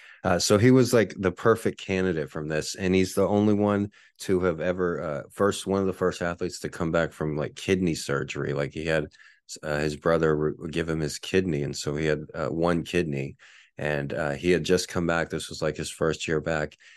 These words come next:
And the Spurs, like I said, at this time, they had never made it over this hump. And so they had a really good season. Sometimes they had the best season, the best record in the league, but they would still lose in the playoffs. And,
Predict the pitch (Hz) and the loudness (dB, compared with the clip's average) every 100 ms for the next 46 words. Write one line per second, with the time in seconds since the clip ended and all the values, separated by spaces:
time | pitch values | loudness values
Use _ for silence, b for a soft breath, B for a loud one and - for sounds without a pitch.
0 | B - 87 90 - - 107 113 110 98 | B -2 2 2 0 2 4 4 4 2
1 | 98 - 104 80 76 78 - 98 80 80 | 0 0 0 0 -6 -8 -2 -2 0 0
2 | 76 73 82 87 87 87 87 82 73 82 | -2 -2 -2 0 0 2 0 -2 -4 -4
3 | 82 73 - - 80 67 B B B - | -4 -6 -6 -2 -2 -4 B B B -8
4 | 80 92 90 87 90 82 92 92 90 87 | -2 2 4 4 2 4 4 4 2 -2
5 | - 82 82 82 - 92 92 110 104 98 | -4 -4 -4 -6 -2 -2 0 0 2 2
6 | 95 82 82 85 - 90 90 82 85 87 | 2 0 -2 -2 -4 -4 -2 -6 -6 -2
7 | 82 85 - 85 82 80 85 82 80 95 | 2 0 -2 -2 -2 0 0 0 2 2
8 | 104 76 76 78 80 - - 85 78 85 | 2 0 0 0 0 -2 0 0 0 -2
9 | 82 87 82 - 82 80 80 - 78 78 | -2 -4 -8 -2 0 0 -2 -4 -6 -8